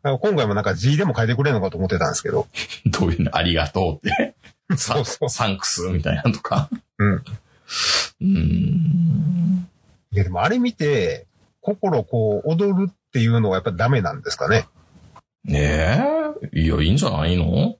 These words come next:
Speaker 2: いいんじゃないのって言うけど、心躍ると、これ、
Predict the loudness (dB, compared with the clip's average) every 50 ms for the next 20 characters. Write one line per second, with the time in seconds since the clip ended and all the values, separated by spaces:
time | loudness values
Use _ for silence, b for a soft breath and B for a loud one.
0 | _ _ _ _ _ _ _ _ _ -10 -8 -4 0 0 2 2 2 2 0 0
1 | 0 0 2 2 2 2 0 -2 -2 0 0 2 2 2 0 -2 -2 0 0 0
2 | 0 0 0 -2 -4 -4 -8 -12 _ _ _ _ _ -6 -6 -4 -2 -2 0 0
3 | 2 0 0 0 0 0 0 0 0 0 0 0 0 0 0 -2 -2 -2 -2 0
4 | 0 0 0 0 0 0 -2 -4 -6 _ -4 0 0 2 2 2 2 0 0 -2
5 | -4